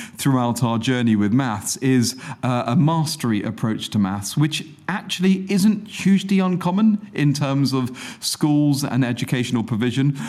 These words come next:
but ours is slightly different in that we are following a specific scheme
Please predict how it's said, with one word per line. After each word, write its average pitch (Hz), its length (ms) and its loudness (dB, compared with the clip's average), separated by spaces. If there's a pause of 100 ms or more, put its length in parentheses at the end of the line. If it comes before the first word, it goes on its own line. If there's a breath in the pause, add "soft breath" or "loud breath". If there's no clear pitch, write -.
(160 loud breath)
but 147 240 -4
ours 190 480 0 (140)
is 202 280 2
slightly 110 420 0
different 107 640 0
in 143 260 4
that 135 320 -2
we 139 240 2
are 135 200 0
following 131 440 2
a 120 40 0
specific - 560 -2
scheme 107 640 2